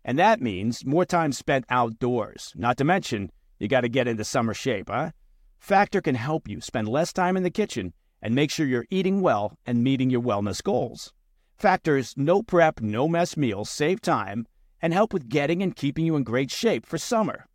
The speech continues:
thanks to the menu of chef-crafted meals with options like Calorie Smart, Protein Plus, and Keto. Factor's fresh, never frozen meals are dietitian approved and ready to eat in just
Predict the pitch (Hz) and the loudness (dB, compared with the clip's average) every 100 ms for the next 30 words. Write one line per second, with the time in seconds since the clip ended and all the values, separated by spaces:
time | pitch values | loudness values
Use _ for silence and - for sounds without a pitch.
0 | _ - 120 131 - 190 175 123 123 143 | _ -4 -2 -2 -2 0 0 0 0 0
1 | 139 - 127 117 131 120 - 117 214 151 | -2 -4 -6 -2 0 0 -2 -2 0 0
2 | 117 - _ _ _ - 190 175 165 160 | -2 -6 _ _ _ -4 2 2 0 -2
3 | 135 131 113 _ - 117 113 117 117 - | -2 -2 -4 _ -2 2 2 0 -2 -2
4 | 117 120 113 _ - 139 135 139 135 113 | 0 -2 -6 _ -2 0 0 0 0 0
5 | 117 123 - 139 - 226 147 - _ _ | 0 0 0 -4 -2 -2 -2 -6 _ _
6 | _ _ _ _ - 175 185 170 143 - | _ _ _ _ -2 2 2 0 -2 -4
7 | - - 196 208 - - 120 147 170 202 | -14 -4 -2 -2 -4 -4 0 2 2 0
8 | 196 175 175 165 123 90 110 - 113 113 | 2 2 2 2 0 -2 -8 -4 -4 0
9 | 139 185 208 180 - 170 - 110 98 - | 0 0 0 -2 0 -2 -2 -4 -6 -14
10 | _ _ _ _ 135 135 180 214 214 139 | _ _ _ _ -4 2 2 4 0 0
11 | 147 135 131 - | -2 -2 -2 -2